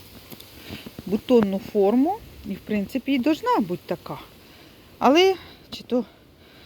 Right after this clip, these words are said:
Що вона тільки другий рік у мене, чи то, що вона не дуже набита, вона должна бути набита.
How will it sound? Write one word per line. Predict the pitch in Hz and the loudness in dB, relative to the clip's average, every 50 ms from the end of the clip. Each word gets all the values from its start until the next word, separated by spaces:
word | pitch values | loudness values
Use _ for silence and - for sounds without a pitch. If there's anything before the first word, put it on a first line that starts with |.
| - - - | -20 -20 -18
Що | - - 208 | -8 -2 2
вона | 202 240 233 208 | 2 4 2 2
тільки | - - - 214 | 0 -4 -6 -2
другий | 190 220 214 196 202 185 | 0 2 2 2 2 2
рік | 170 180 240 339 - - | 2 2 0 0 0 0
у | - 285 | 2 4
мене, | 269 285 277 269 254 247 247 247 233 - - - - - | 4 6 6 6 4 4 4 2 0 -2 -8 -18 -18 -12
чи | - - | -10 -10
то, | 214 - - 269 240 220 208 - - _ _ - - - - - - - | -6 0 2 4 4 2 0 -4 -12 _ _ -20 -20 -20 -20 -20 -18 -16
що | - - 220 | -6 -4 -2
вона | 226 233 240 240 233 | 0 2 4 4 2
не | 214 202 208 240 262 | 2 2 2 2 2
дуже | 226 226 254 254 220 247 | 2 2 0 2 2 2
набита, | 240 233 233 214 196 233 170 156 - 214 | 4 2 2 2 0 0 -2 -2 -6 -10
вона | 196 180 190 | -10 -8 -8
должна | 190 185 202 190 202 196 | -6 -6 -6 -4 -4 -6
бути | 196 180 208 - | -6 -6 -8 -4
набита. | - 220 233 208 233 214 - - - | -2 -2 0 0 0 -2 -4 -10 -18